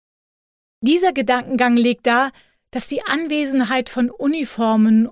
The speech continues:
oder Autoritäten nicht dazu führen sollte, dass man sich einschüchtern lässt oder davon abgehalten wird, zivilcouragiert zu handeln. Es regt dich dazu, auch in Gegenwart von Machtstrukturen und Autoritäten den Mut aufzubringen,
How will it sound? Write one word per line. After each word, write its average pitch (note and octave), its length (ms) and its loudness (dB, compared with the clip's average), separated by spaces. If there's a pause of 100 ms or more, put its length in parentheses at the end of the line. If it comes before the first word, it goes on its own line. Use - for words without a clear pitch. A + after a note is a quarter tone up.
(100)
oder A3+ 360 -2
Autoritäten A3+ 920 -2
nicht A#3 240 0
dazu A3 280 -8
führen A#3+ 340 2
sollte, A#3+ 400 0 (400)
dass B3 200 -4
man C4 160 0
sich B3+ 260 -8
einschüchtern A3+ 640 -4
lässt G#3 480 -4
oder G#3+ 160 -10
davon A3 340 -4
abgehalten A#3+ 600 -2
wird, B3 220 0 (260)
zivilcouragiert A3+ 1120 -2
zu A#3+ 200 -4
handeln. G#3+ 480 -2 (960)
Es - 280 0
regt C4+ 500 -2
dich C4 180 -6
dazu, C#4+ 520 0 (280)
auch C#4+ 160 -2
in C#4 180 0
Gegenwart C4+ 600 0
von B3+ 240 0
Machtstrukturen A#3+ 840 0
und C4 260 -4
Autoritäten A#3+ 720 -4
den A3+ 200 4
Mut D4+ 220 0
aufzubringen, A#3+ 760 0